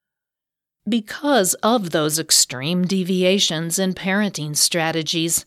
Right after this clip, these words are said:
the narcissist was never able to fully form their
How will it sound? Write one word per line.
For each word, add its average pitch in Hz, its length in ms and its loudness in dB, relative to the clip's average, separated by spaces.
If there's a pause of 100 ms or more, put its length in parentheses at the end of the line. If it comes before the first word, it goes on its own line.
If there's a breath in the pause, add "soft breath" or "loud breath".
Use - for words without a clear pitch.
the 151 80 -14
narcissist 196 800 -2
was 247 180 4
never 175 580 -2
able 180 380 2
to 170 200 -6
fully 180 540 0
form 180 520 -2
their 170 240 -2